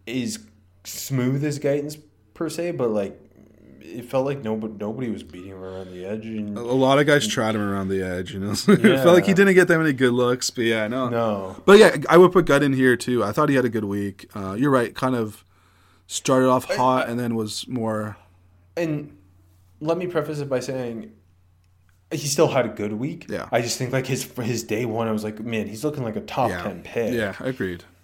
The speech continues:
Speaker 2: I agree with you. Um, also, I think Kingsley Suamataia, he, I thought he had a really strong week. It, it
Speaker 1: I didn't put him here.
Speaker 2: I did. I do. I,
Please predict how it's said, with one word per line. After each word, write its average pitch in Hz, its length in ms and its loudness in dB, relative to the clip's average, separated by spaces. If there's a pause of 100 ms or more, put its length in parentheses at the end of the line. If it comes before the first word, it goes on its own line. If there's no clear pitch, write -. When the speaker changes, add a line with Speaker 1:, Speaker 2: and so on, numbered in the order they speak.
(200)
Speaker 2:
I 117 60 -14
agree 95 220 -14
with - 180 -18
you. 87 160 -14 (560)
Um, 131 480 2 (400)
also, 190 380 6
I 143 140 0
think 180 180 0
Kingsley 170 260 -2
Suamataia, 156 600 -4 (220)
he, 123 380 -4
I 113 60 -10
thought 143 120 -6
he 151 60 -2
had 131 140 -2
a 110 40 -2
really 123 200 -2
strong 139 240 -6
week. 127 220 -4
It, 113 240 -4
it 120 180 -8
Speaker 1:
I 117 140 -2
didn't 147 400 -6
put 120 160 -8
him 110 120 -4
here. 90 280 -12 (340)
Speaker 2:
I 131 140 -2
did. 123 260 -2
I 117 140 -6
do. 113 280 -2 (140)
I, 117 120 -8